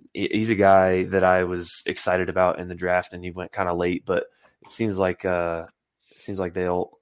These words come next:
they'll at least use him a little bit. But other than that, like, I just don't know.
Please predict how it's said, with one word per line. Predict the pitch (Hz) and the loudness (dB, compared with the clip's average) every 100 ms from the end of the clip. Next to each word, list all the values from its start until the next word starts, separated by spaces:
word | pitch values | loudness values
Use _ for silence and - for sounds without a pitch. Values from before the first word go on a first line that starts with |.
| - | -14
they'll | 98 113 | 4 6
at | 101 | 6
least | 90 92 - | 4 0 -4
use | - 95 101 92 | -10 -2 -2 -2
him | 87 | -4
a | 87 | -2
little | 95 87 | -2 -2
bit. | 87 90 - | -2 -4 -2
But | 90 - - - - - _ | -4 -4 -14 -20 -20 -20 _
other | - 165 123 | 2 4 2
than | 95 | 0
that, | 95 101 90 | 2 2 2
like, | 90 - | 0 -2
I | |
just | 127 104 | -2 -4
don't | - 104 - | -2 -4 -2
know. | 95 98 95 90 | 0 0 0 -2